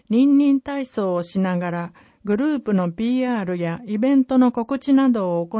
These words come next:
っていただける団体などを募集します。出演条件、市内在住、在勤の人で、おおむね五人以上、二十人未満で出演できること。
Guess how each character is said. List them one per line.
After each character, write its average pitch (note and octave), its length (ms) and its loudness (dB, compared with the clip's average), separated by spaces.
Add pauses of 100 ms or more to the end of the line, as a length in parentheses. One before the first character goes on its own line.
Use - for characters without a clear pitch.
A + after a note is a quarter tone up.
(120)
っ A3 80 -4
て A3+ 200 -4
い A3 100 -4
た G#3+ 140 -4
だ G#3+ 140 -6
け G#3+ 140 -6
る F3+ 120 -4
団 F#3+ 260 -2
体 F#3+ 300 -4
な F#3+ 180 -2
ど F3 220 -2
を E3 80 -4
募 E3+ 140 -6
集 F3+ 280 -8
し E3+ 220 -8
ま F3 180 -4
す。 - 300 -20 (1120)
出 - 300 -6
演 C#4 280 6
条 B3 260 0
件、 E3+ 460 -4 (400)
市 D4+ 220 -4
内 B3+ 260 2
在 G3 320 -4
住、 G3+ 460 -4
在 A#3 240 -6
勤 A#3 340 4
の A3+ 140 4
人 A3 280 -4
で、 F3 240 -6 (400)
お C4+ 200 4
お - 20 6
む C4 160 8
ね A#3+ 140 6
五 A3+ 180 0
人 C4 360 6
以 B3 80 4
上、 F3 420 -2
二 A3 160 2
十 C#4 280 0
人 C4 320 6
未 B3+ 120 6
満 A3 300 2
で F3+ 120 -6
出 - 300 -8
演 G3 240 0
で F#3 140 -6
き G3+ 140 -6
る F3+ 140 -6
こ E3 160 -6
と。 E3 300 -10